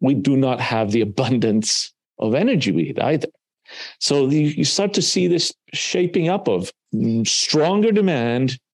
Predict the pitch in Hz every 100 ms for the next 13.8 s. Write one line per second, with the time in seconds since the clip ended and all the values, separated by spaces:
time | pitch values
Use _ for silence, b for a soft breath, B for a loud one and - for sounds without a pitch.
0 | - 110 107 139 - 113 - 69 73 95
1 | 123 156 127 123 117 110 107 113 170 151
2 | 196 - - - 98 98 92 90 - -
3 | - 113 117 127 123 104 101 107 101 90
4 | 80 87 113 - - _ _ - 113 117
5 | 123 131 190 208 202 170 160 180 196 190
6 | - 107 101 104 107 98 143 156 170 147
7 | 117 135 143 151 135 120 113 117 117 110
8 | 107 - - 127 110 127 185 131 127 -
9 | - 127 117 - 170 160 131 - - -
10 | - 208 143 131 123 123 131 - 117 110
11 | - - 170 208 - 95 98 101 95 95
12 | 95 104 104 - - - - - 143 -
13 | _ _ - - 117 117 123 127